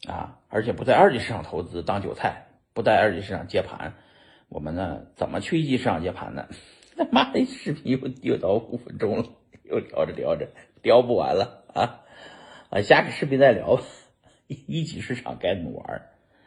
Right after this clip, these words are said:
你那点儿钱够不够在一级市场玩儿呢？哎，明显不够，钱少了没法进一级市场。一级市场有个准入门槛，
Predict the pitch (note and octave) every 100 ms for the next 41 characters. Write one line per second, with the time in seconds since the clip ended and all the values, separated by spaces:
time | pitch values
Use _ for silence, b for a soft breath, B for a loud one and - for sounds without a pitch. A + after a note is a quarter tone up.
0 | b b b b - B2+ E3 G#3 A#2 -
1 | A#2 D3+ C4 C#4+ A#2 F#2+ F#2 E2 E2 G1+
2 | - G1+ - - - _ _ _ _ -
3 | - - F2+ G2 - - - - - _
4 | _ _ _ - E3+ - - - A2+ -
5 | G2 G2 E2+ D#2+ - - A#2 C3 F#2+ A2
6 | G#2+ G#2 - - E2 G2+ -